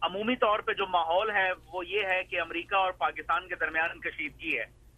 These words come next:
لیکن یہاں پر ہم جہاں strategic level پہ کشیدگی ہے وہاں ہم، آ، جو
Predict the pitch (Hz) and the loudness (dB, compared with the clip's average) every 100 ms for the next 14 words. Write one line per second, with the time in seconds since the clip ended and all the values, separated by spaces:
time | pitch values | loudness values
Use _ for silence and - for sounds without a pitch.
0 | - - 147 175 196 196 175 196 220 214 | -20 -14 -6 -4 -4 0 2 2 2 0
1 | 202 208 202 - - - 165 190 - 196 | 0 -4 -12 -20 -20 -6 0 0 -2 -6
2 | 208 208 240 226 208 220 220 202 180 196 | -6 -4 -2 0 0 -2 -4 -4 -6 -8
3 | 190 - 226 196 190 - - - - 165 | -10 -2 0 0 -2 -10 -20 -20 -6 -2
4 | 170 196 190 180 190 190 - - 156 160 | 2 2 2 0 -2 -10 -12 -2 2 2
5 | 156 156 143 - 160 165 160 156 | 2 0 -4 -6 -4 0 4 4